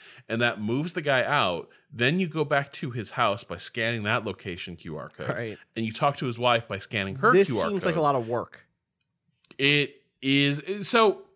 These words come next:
Speaker 1: the, the app works really well. It
Speaker 2: Sure.
Speaker 1: seems like a lot of work. It's actually really fast and, and, and smooth. At the same time,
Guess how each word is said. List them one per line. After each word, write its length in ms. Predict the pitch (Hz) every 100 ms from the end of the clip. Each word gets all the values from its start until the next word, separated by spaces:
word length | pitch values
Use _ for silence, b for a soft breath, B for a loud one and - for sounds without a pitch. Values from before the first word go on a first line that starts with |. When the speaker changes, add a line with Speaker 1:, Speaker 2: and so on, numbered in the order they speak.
| _ -
Speaker 1:
the, 200 | 160 170
the 100 | 135
app 220 | 233 -
works 300 | 165 185 -
really 160 | 160 127
well. 360 | 170 117 58 -
It 60 |
Speaker 2:
Sure. 100 | 131
Speaker 1:
seems 260 | 311 202 214
like 120 | 170
a 60 | 135
lot 180 | 123 107
of 80 | 92
work. 320 | 104 151 -
It's 140 | 117 113
actually 640 | 151 - 147 123 104 92 107
really 340 | 101 117 117
fast 360 | 113 95 95 101
and, 160 | 95
and, 380 | 98 92 90 82 -
and 160 | 87 80
smooth. 300 | - 87 - _ _ _ _ b b b b b b _ _ _ _ _ _ _ _ _ _ _ _ _ _
At 140 | 131 127
the 80 | 143
same 400 | - 202 208 180
time, 680 | - 185 156 104 98 101